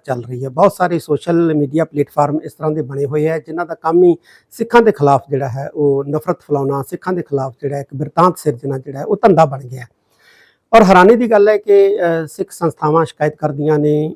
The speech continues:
ਅ, ਸੰਬੰਧਿਤ ਜਿਹੜੇ ਪਲੇਟਫਾਰਮ ਨੇ ਸੋਸ਼ਲ ਮੀਡੀਆ ਦੇ, ਉਹਨਾਂ ਦੇ ਓਨਰਸ ਦੇ ਕੋਲ ਸ਼ਿਕਾਇਤ ਕੀਤੀ ਜਾਂਦੀ ਹੈ ਤੇ ਕੋਈ ਅਸਰ ਨਹੀਂ ਹੁੰਦਾ ਸਿੱਖ ਸੰਸਥਾਵਾਂ ਦੀ ਜਿਹੜੀ ਸ਼ਿਕਾਇਤ ਦਾ। ਦੂਜੇ ਪਾਸੇ ਜਿਹੜੇ, ਅ, ਸਾਡੇ ਚੈਨਲ ਜਾਂ ਸੋਸ਼ਲ ਮੀਡੀਆ ਪਲੇਟਫਾਰਮ, ਅ,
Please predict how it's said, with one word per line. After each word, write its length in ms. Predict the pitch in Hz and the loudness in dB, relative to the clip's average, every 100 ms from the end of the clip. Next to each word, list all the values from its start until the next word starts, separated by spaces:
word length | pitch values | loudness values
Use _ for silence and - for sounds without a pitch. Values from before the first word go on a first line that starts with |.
| 180 | -8
ਅ, 40 | 151 143 143 143 - | -4 -4 -4 -6 -10
ਸੰਬੰਧਿਤ 680 | - 151 165 180 180 165 | -10 -4 0 0 2 0
ਜਿਹੜੇ 180 | 151 156 | 0 -2
ਪਲੇਟਫਾਰਮ 580 | 156 165 160 165 151 156 | -2 -2 -2 0 0 2
ਨੇ 160 | 156 156 | 2 0
ਸੋਸ਼ਲ 340 | 156 - 156 | -2 -4 -2
ਮੀਡੀਆ 300 | 156 147 160 | -2 0 -2
ਦੇ, 240 | 156 156 - _ _ _ - | -2 -4 -4 _ _ _ 0
ਉਹਨਾਂ 180 | 160 165 | 4 4
ਦੇ 120 | 175 | 4
ਓਨਰਸ 380 | 165 156 165 170 | 2 4 2 0
ਦੇ 220 | 165 165 | 0 0
ਕੋਲ 220 | - 160 | 0 -4
ਸ਼ਿਕਾਇਤ 280 | 151 160 147 - | -4 -4 -4 -6
ਕੀਤੀ 200 | 143 147 | -10 -6
ਜਾਂਦੀ 340 | 143 135 147 | -6 -4 -4
ਹੈ 100 | 143 147 _ _ _ - | -4 -6 _ _ _ 4
ਤੇ 160 | 220 | 6
ਕੋਈ 400 | 220 - - 220 | 6 2 6 8
ਅਸਰ 200 | 214 185 | 8 6
ਨਹੀਂ 140 | 185 160 | 6 4
ਹੁੰਦਾ 220 | 143 147 | 2 -2
ਸਿੱਖ 200 | - 165 | -4 -12
ਸੰਸਥਾਵਾਂ 520 | - 147 - 143 139 | -6 -6 -4 -6 -6
ਦੀ 300 | 135 147 151 180 | -4 -6 -8 -8
ਜਿਹੜੀ 280 | 143 143 | -8 -6
ਸ਼ਿਕਾਇਤ 340 | 135 - 135 127 | -8 -8 -8 -8
ਦਾ। 160 | 131 127 _ _ _ - | -12 -18 _ _ _ -4
ਦੂਜੇ 200 | 185 240 | 0 2
ਪਾਸੇ 600 | 240 226 240 240 233 208 | 4 4 4 6 8 6
ਜਿਹੜੇ, 460 | 160 196 233 233 233 185 170 | 4 4 6 6 4 -4 -4
ਅ, 40 | |
ਸਾਡੇ 600 | - 165 165 185 185 156 - | -2 -4 0 0 0 -4 -2
ਚੈਨਲ 340 | 160 160 165 | 0 2 0
ਜਾਂ 100 | 165 | 0
ਸੋਸ਼ਲ 340 | 156 151 - 165 | -4 -6 -4 -4
ਮੀਡੀਆ 260 | 156 147 | -4 -2
ਪਲੇਟਫਾਰਮ, 720 | 160 147 143 - 151 151 156 | -2 -2 -2 2 2 4 0
ਅ, 500 | 156 _ _ _ - | 0 _ _ _ 0